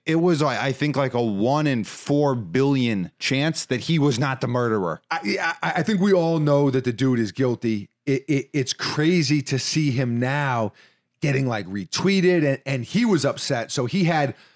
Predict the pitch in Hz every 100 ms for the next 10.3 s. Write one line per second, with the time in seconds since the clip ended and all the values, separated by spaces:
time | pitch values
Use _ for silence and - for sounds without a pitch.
0 | _ _ 180 180 - 156 151 135 131 127
1 | 123 127 117 123 107 151 135 98 - 147
2 | 139 - - _ _ _ _ 113 139 139
3 | 139 - 123 113 101 _ _ _ - 117
4 | 110 101 101 147 147 131 123 127 127 -
5 | _ 131 120 113 110 _ 113 104 101 127
6 | 120 147 135 117 147 139 113 - 110 82
7 | - 127 98 127 135 98 - - 151 190
8 | 190 160 165 180 170 220 185 185 151 _
9 | _ _ _ _ _ _ _ 190 190 _
10 | 196 180 -